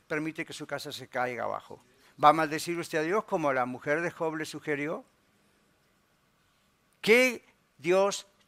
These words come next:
tiene usted? ¿Tipo Santa Claus?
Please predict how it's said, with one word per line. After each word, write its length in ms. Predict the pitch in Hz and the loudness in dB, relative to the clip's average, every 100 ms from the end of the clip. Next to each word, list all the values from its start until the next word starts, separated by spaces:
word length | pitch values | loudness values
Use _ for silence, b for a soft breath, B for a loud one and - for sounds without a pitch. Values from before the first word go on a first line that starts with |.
| _ - | _ -8
tiene 560 | 170 165 147 135 127 - | -2 0 0 -2 -6 -12
usted? 460 | 143 - - 120 - - - _ _ _ _ _ _ _ _ _ _ _ _ _ _ | -12 -12 -8 -8 -10 -18 -20 _ _ _ _ _ _ _ _ _ _ _ _ _ _
¿Tipo 240 | - 156 160 | -8 -6 -4
Santa 340 | 165 160 160 | -4 -4 -4
Claus? 520 | 170 180 233 - - | -2 -2 -4 -8 -18